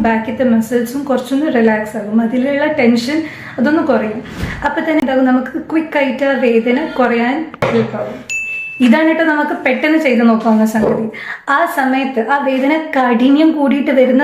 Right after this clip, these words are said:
സമയമുണ്ടല്ലോ, ആ മൈഗ്രെയിൻ്റെ അറ്റാക്ക് വരുന്ന സമയത്ത് അല്ലെങ്കിൽ ഹെഡേക്കിൻ്റെ അറ്റാക്ക് വരുന്ന സമയത്ത് നമ്മൾ ചെയ്ത് നോക്കാവുന്ന സംഗതിയാണത്. പക്ഷെ അതും പറഞ്ഞിട്ട് ലോങ് ടേം ആയിട്ട് അത് ക്യൂർ ആകൂല.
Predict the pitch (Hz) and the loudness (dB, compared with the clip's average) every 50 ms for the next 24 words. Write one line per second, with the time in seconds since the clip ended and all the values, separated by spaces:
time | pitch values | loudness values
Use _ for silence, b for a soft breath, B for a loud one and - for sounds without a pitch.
0 | 277 - 240 220 220 214 214 208 202 208 196 240 254 254 247 - - - - - | 2 2 2 2 2 2 0 -2 -4 -4 -2 0 2 2 2 2 0 -2 -2 -2
1 | - - - - - - - 240 233 226 226 208 220 226 254 262 262 - - 247 | 0 0 0 0 0 2 2 2 2 2 2 2 2 2 2 2 2 2 2 0
2 | 233 220 226 226 220 220 226 226 220 220 220 220 220 240 226 214 208 214 233 220 | -2 0 2 0 0 2 2 0 0 2 2 2 2 2 2 0 2 2 2 2
3 | 220 233 247 247 - 247 220 214 254 247 226 277 269 262 294 269 247 226 - 240 | 2 2 2 0 0 0 0 2 2 0 0 0 0 0 0 -2 -2 -2 -2 -2
4 | 240 240 240 233 226 226 240 240 240 247 226 226 226 226 233 240 233 226 247 262 | -2 0 0 0 0 0 0 0 0 2 2 4 4 2 2 2 2 4 2 2
5 | - - 233 214 214 - 226 214 - - 226 220 208 220 220 240 226 214 214 208 | 0 0 0 0 2 2 0 0 0 0 0 0 0 0 0 0 0 -2 0 0
6 | 214 220 220 214 208 202 - - - B B B B B B B B - 320 285 | 0 0 0 0 -2 -4 -8 -10 -10 B B B B B B B B -2 0 2
7 | 254 233 330 330 320 330 320 277 285 311 - 330 320 277 277 254 269 277 285 - | 2 2 4 2 2 2 2 2 0 0 0 0 0 2 2 2 2 2 0 0
8 | 302 311 302 285 277 262 - 277 269 - - - 262 254 247 247 262 226 220 208 | 0 0 0 0 0 2 2 2 0 0 -2 0 0 2 2 2 2 2 0 2
9 | 214 220 208 202 214 | 0 -2 -2 -2 -6